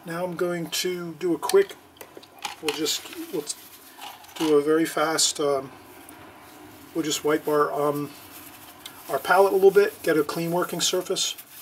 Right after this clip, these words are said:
to get these tones for the roof. I'll use a little, uh,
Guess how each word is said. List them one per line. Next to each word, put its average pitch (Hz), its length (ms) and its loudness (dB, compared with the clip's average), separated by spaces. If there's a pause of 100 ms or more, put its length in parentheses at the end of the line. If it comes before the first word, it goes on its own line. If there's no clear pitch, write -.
(1700)
to - 100 -2
get 151 200 -2
these 160 180 0
tones 165 340 -2
for 156 160 -4
the 143 100 2
roof. 180 460 -2 (1160)
I'll 147 160 0
use 147 180 -2
a 151 40 -4
little, 151 340 2
uh, 147 260 6